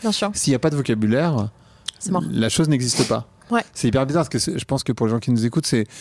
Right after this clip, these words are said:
Speaker 2: un truc auquel on pense pas nécessairement beaucoup.
Speaker 1: Bah non, parce que t'y penses même pas, vu qu'en fait, t'as pas les, tu
Speaker 2: Parce
Speaker 1: vois
Speaker 2: que
Speaker 1: ce que je
Speaker 2: t'as
Speaker 1: veux
Speaker 2: pas
Speaker 1: dire ?
Speaker 2: les mots pour
Speaker 1: T'as
Speaker 2: le,
Speaker 1: pas les mots pour
Speaker 2: t'as
Speaker 1: y
Speaker 2: pas les mots
Speaker 1: penser.
Speaker 2: pour le penser.
Speaker 1: Ouais. Donc tu, tu as l'impression que, que ton imaginaire ou tes pensées comblent cent pour cent de ce que ça pourrait combler.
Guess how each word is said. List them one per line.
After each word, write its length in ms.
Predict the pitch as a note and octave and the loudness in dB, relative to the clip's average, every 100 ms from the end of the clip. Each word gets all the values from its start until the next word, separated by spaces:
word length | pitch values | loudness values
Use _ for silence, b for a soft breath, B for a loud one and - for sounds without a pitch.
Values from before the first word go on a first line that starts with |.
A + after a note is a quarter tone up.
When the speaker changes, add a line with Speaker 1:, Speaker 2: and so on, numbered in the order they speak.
| B B B - - - | B B B -20 -14 -4
Speaker 2:
un 120 | A2+ | -2
truc 200 | D#3 C#3 | 0 0
auquel 240 | B2 C#3 | 2 2
on 100 | C3 A2 | 2 0
pense 200 | A2 - | -2 -4
pas 220 | - D#3 | -2 2
nécessairement 520 | C#3+ - - B2+ B2 | 2 -2 -2 0 2
beaucoup. 460 | A2+ G#2+ - E3 A3+ - - | 2 -2 0 -2 -2 -10 -2
Speaker 1:
Bah 100 | F#3+ | 2
non, 100 | C4 | 2
parce 120 | G3 | 2
que 80 | F3 | 2
t'y 120 | F3 - | 0 0
penses 220 | F3 - | 0 2
même 140 | G#3+ | 2
pas, 120 | D#4+ | 2
vu 120 | C4 A3 | 2 2
qu'en 100 | F#3+ | 0
fait, 120 | A#3 | 0
t'as 100 | G3+ | -2
pas 140 | G#3+ G3+ | 0 2
les, 140 | G3+ | 2
tu 80 | F#3+ | 2
Speaker 2:
Parce 140 | - A3 | 0 0
Speaker 1:
vois 100 | B3+ | 2
Speaker 2:
que 0 | |
Speaker 1:
ce 60 | |
que 0 | |
je 60 | B3 | 4
Speaker 2:
t'as 60 | A#3 | 4
Speaker 1:
veux 40 | |
Speaker 2:
pas 60 | E3 | 4
Speaker 1:
dire ? 40 | |
Speaker 2:
les 80 | D#3+ | 4
mots 120 | D#3+ | 2
pour 140 | D3 C3+ | 2 4
Speaker 1:
T'as 60 | |
Speaker 2:
le, 40 | B2 | 6
Speaker 1:
pas 100 | A#2+ | 6
les 100 | A#2 | 6
mots 180 | A#2 - | 6 4
pour 100 | - | 4
Speaker 2:
t'as 60 | |
Speaker 1:
y 20 | |
Speaker 2:
pas 80 | - | 6
les 60 | - | 4
mots 0 | D3 | 4
Speaker 1:
penser. 100 | D3+ | 4
Speaker 2:
pour 80 | C#3 | 2
le 60 | |
penser. 360 | D3 C3 C3 B2 | 0 -2 -2 0
Speaker 1:
Ouais. 140 | G#3+ - - | -2 -2 -2
Donc 140 | G#3 | -2
tu, 180 | - A#3 - _ _ | 0 -2 -4 _ _
tu 120 | - | 0
as 60 | A3 | 2
l'impression 480 | A3 - A#3+ C4+ C#4+ | 2 0 -2 -2 0
que, 420 | A#3 G3 F#3+ F#3+ B B B B B - | 2 4 4 2 B B B B B -4
que 100 | G#3 | 0
ton 160 | G#3 | 2
imaginaire 580 | G#3+ G#3+ G#3+ G#3+ A3+ A3+ | 2 4 2 2 2 2
ou 80 | G#3+ | 2
tes 160 | G3+ F#3+ | 0 0
pensées 360 | G3 F#3+ A#3+ | 0 0 -2
comblent 420 | - A#3 A3+ F3+ F3 | 0 0 2 0 0
cent 260 | - A3+ | 0 2
pour 200 | - - | 2 2
cent 160 | A#3 A3 | 4 2
de 80 | G3 | 2
ce 100 | - | 0
que 80 | F#3+ | 0
ça 160 | F#3 | 0
pourrait 300 | - A3+ G3+ | 2 2 2
combler. 340 | - F#3+ G3 | 2 2 2